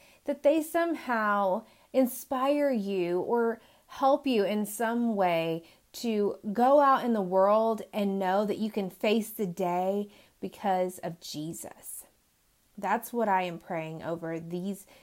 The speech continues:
next week's podcasts coming up and these episode launches that I have coming.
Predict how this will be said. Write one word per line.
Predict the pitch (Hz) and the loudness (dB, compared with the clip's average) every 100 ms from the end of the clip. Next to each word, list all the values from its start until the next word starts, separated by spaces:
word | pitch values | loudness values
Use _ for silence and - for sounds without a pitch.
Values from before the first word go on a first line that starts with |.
| _ - | _ -2
next | 202 226 - - - _ _ _ - | 0 0 -2 -14 -16 _ _ _ -6
week's | 202 185 - - | -4 -4 -8 -20
podcasts | - 269 262 240 262 240 240 - | -2 2 2 2 -2 0 0 -4
coming | - 240 226 226 | -4 -2 0 -2
up | 208 202 | -4 -4
and | 196 | -6
these | 185 175 - | -8 -8 -8
episode | 226 233 262 226 | -8 -4 -2 0
launches | 208 208 208 208 208 | 0 -2 -2 -6 -8
that | - 190 | -4 -4
I | 196 | -2
have | 202 185 - | -2 -4 -4
coming. | - 196 185 | -8 -6 -6